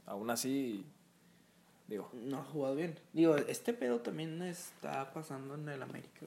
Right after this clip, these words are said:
Speaker 2: güey.
Speaker 1: Sí, sí, sí. No, y está empezando el torneo también.
Speaker 2: Sí,
Speaker 1: Pero
Speaker 2: bueno,
Speaker 1: aún así, yo
Speaker 2: en
Speaker 1: creo
Speaker 2: tres
Speaker 1: que
Speaker 2: jornadas ya no
Speaker 1: mira,
Speaker 2: va a estar
Speaker 1: mira,
Speaker 2: empezando.
Speaker 1: bueno, sí, cierto.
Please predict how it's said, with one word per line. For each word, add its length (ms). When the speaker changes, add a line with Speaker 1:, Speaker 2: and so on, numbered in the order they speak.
Speaker 2:
güey. 260
Speaker 1:
Sí, 20
sí, 140
sí. 140
No, 160
y 100
está 220
empezando 440
el 100
torneo 360
también. 280
Speaker 2:
Sí, 320
Speaker 1:
Pero 220
Speaker 2:
bueno, 160
Speaker 1:
aún 280
así, 360
yo 120
Speaker 2:
en 60
Speaker 1:
creo 100
Speaker 2:
tres 240
Speaker 1:
que 80
Speaker 2:
jornadas 540
ya 120
no 120
Speaker 1:
mira, 80
Speaker 2:
va 60
a 20
estar 200
Speaker 1:
mira, 140
Speaker 2:
empezando. 260
Speaker 1:
bueno, 100
sí, 100
cierto. 380